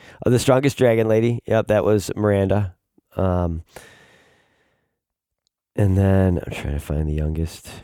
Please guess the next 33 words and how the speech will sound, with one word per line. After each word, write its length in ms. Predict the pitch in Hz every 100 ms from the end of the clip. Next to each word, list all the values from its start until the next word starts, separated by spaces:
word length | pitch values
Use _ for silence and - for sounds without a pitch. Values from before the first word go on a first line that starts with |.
| - _ _ _ _ _ _ _ _ _ _ _ -
Uh, 140 | 95
who 120 | 104
else 160 | 143 139
stood 160 | 107 95
out 140 | 85
to 100 | 78
you? 80 | 73 - - - _ _ _ _ _ _ _ _ _ _ _ _ _ _ _ _ _ _ _ _ _ _
The 60 | 104
youngest 300 | 120 135 131
semi-pro 640 | 127 127 120 123 120 117 104
football 520 | 123 - 107 107 -
franchise 440 | 117 110 110 101
owner 260 | 98 113 110
in 60 |
the 80 | 101
country. 580 | - 113 113 147 139 123 _ -
Yep, 240 | 113 117 _
that 200 | 98 98
was 340 | 107 110 95
back 340 | - 101 101 -
an 200 | - 90 -
early 320 | - 107 104 -
episode 400 | - 98 101 95
as 120 | 87
well. 380 | 123 135 143 - - - - - _ -
Uh, 140 | 95 87
and 80 | 107
that 60 |
was 120 | 107
Tommy 280 | - 110 101
Love, 160 | 78 76
I'm 120 | 76
sorry. 380 | - 73 71